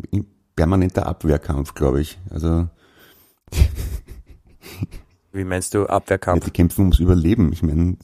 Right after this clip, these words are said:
Speaker 1: die, die,
Speaker 2: Ach so,
Speaker 1: die
Speaker 2: ja.
Speaker 1: seit Jahren versuchen die, den größtmöglichen Scheiß an den Mann zu bringen, nur damit irgendwer den, den Krempel kauft und es überhaupt anschaut. Weil wofür? Ich meine, jeder hat ein iPad, ein iPhone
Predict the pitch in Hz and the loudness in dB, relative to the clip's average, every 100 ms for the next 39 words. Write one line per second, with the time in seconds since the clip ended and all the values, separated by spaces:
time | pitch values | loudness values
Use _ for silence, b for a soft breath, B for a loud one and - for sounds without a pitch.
0 | - 85 90 92 92 B B B - 135 | -6 -4 -2 -4 -6 B B B -4 0
1 | 78 85 82 - - - - 90 82 62 | 0 0 -2 -12 -18 -14 -6 -2 0 2
2 | 71 95 - - - 95 - 98 98 101 | 4 2 0 -6 -10 -6 -2 0 0 0
3 | 95 - _ _ - 98 - 82 - 92 | -2 -6 _ _ -4 -4 0 0 2 0
4 | 85 90 101 - 52 62 - 90 92 80 | 0 2 0 0 0 0 -2 0 0 0
5 | 65 - - 80 92 107 - b b b | -2 -2 0 2 2 0 -8 b b b
6 | b _ 90 90 95 - 90 92 92 92 | b _ -8 -4 -4 -2 -2 -2 -2 -2
7 | 95 92 - 95 - 69 - - - 57 | -4 -8 -2 -2 0 -2 0 -2 0 0
8 | - 85 87 92 - - 117 69 67 - | -2 -2 2 2 2 0 0 0 -2 -2
9 | 64 67 78 - 90 110 73 78 73 76 | -4 -2 -2 0 -2 0 0 0 2 2
10 | 85 80 50 50 - 87 62 95 - 92 | 2 0 -2 -4 -2 0 2 0 0 0